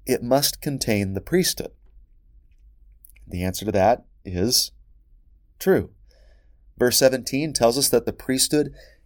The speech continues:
continueth in the church of God in all generations. We make a really big deal about this in the church. For the church to be the true church, it's gotta have the approval and order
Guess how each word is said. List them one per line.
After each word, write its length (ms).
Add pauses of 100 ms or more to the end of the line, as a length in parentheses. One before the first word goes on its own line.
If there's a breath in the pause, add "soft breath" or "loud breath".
(100)
continueth 840
in 100
the 80
church 400
of 140
God 420 (420)
in 220 (100)
all 280
generations. 880 (1300)
We 140
make 280 (260)
a 120
really 280
big 240
deal 280
about 260
this 180
in 60
the 80
church. 420 (560 soft breath)
For 120
the 100
church 300
to 80
be 100
the 100
true 220
church, 420 (320 soft breath)
it's 200
gotta 180
have 240
the 100
approval 960 (500)
and 220
order 800